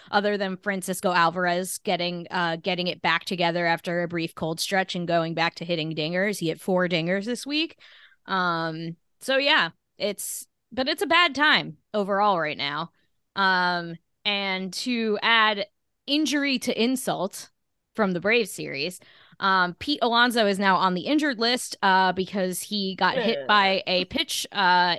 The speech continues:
in one of the Braves games by Charlie Morton, and he has a bone bruise and a wrist sprain, and the lineup looks really bad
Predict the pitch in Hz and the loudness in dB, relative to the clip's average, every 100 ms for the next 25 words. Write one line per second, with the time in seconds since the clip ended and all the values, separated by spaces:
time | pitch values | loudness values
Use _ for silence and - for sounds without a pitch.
0 | - 180 175 170 175 180 175 170 220 240 | -4 -6 -6 -6 -6 -6 -6 -4 -2 -2
1 | - 226 180 160 - 151 143 190 269 254 | 0 -2 -2 -8 -6 -6 -4 0 0 0
2 | 269 - - - - 214 220 220 214 226 | -6 -8 -20 -16 -2 0 2 2 2 2
3 | 214 196 190 196 202 185 190 185 180 180 | 2 2 2 2 2 0 -2 -2 -2 -2
4 | 175 160 151 - - 151 143 147 - 165 | -2 -4 -6 -8 -6 -4 -4 -6 -4 -2
5 | 151 156 160 160 - 175 180 214 240 233 | -2 -4 -6 -8 -6 -4 2 2 4 0
6 | 233 - 185 160 - - 196 180 165 165 | 0 -6 -6 -6 -8 -14 -16 -16 -10 -6
7 | 160 160 156 135 - - | -2 -2 -4 -10 -12 -18